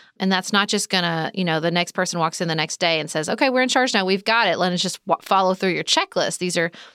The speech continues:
massive, massive undertakings. I wonder if we will see a shift in the, the resistance to transition as we begin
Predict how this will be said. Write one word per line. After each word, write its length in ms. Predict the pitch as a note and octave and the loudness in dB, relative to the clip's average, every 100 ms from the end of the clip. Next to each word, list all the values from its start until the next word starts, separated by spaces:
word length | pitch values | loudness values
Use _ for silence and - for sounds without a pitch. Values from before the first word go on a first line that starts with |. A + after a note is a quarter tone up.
| _ | _
massive, 920 | F#3+ G3+ G#3 A3 - F#3 D3+ D3 D#3+ - _ - | 2 4 2 -2 -4 -2 -2 -2 -8 -18 _ -4
massive 800 | F3 F#3 G3 G3+ G#3 - E3 D#3 | 0 4 4 2 0 -2 -4 -2
undertakings. 880 | F3+ F#3 F3 - D3 - A#2 F3+ - - - - - _ | -2 0 -2 -2 -6 -6 -10 -10 -12 -16 -20 -20 -20 _
I 80 | G#3+ | -4
wonder 460 | G#3+ B3 C4+ B3+ A#3+ | 2 2 4 2 2
if 240 | G#3 - | 0 0
we 160 | G3 G3 | 0 2
will 160 | F#3 | 0
see 440 | F3+ - F#3+ F3+ - | 0 -2 0 0 -2
a 80 | |
shift 680 | E3+ - - D#3+ E3 - - - - _ _ _ _ _ | 0 2 2 0 -2 -8 -12 -12 -20 _ _ _ _ _
in 300 | F3+ E3+ E3 | -4 -2 0
the, 500 | E3+ E3 D#3+ D#3 - - | 0 2 2 0 -4 -12
the 320 | - E3+ E3+ E3 | -10 -6 -4 -2
resistance 540 | F3 F3 F3+ F3+ E3+ | -2 -2 -2 -4 -4
to 100 | F3 | -4
transition 720 | - E3+ D#3+ D#3+ D#3+ D#3+ D#3 - | -4 -4 -2 0 0 -2 -6 -6
as 360 | F3 F3 F3 | -4 -2 -4
we 540 | F3+ F3 E3+ E3 E3 - _ _ F#3 | -4 -4 -2 -4 -6 -10 _ _ -6
begin 580 | F#3 - E3+ D#3+ D#3+ | -4 0 0 0 -4